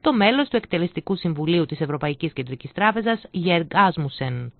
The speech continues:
Την Κυριακή, ο Υπουργός Οικονομικών Γιάννης Τουρνάρας θα συναντηθεί με το κλιμάκιο της Τρόικας, καθώς την επομένη θα μεταβεί στις Βρυξέλλες για να συμμετάσχει στο Eurogroup.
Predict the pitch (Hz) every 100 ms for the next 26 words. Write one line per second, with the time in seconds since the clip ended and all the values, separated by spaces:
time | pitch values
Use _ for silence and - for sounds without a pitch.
0 | _ _ _ _ - 196 190 170 143 139
1 | 220 311 302 165 147 170 - 165 147 143
2 | 220 262 185 165 160 - 143 151 196 262
3 | - 240 190 147 147 214 262 185 170 160
4 | 156 156 139 135 160 185 214 277 - -
5 | 277 277 220 196 143 147 196 254 226 175
6 | 160 156 165 147 139 - 196 226 240 226
7 | 202 - 165 151 175 185 202 214 214 214
8 | 147 131 131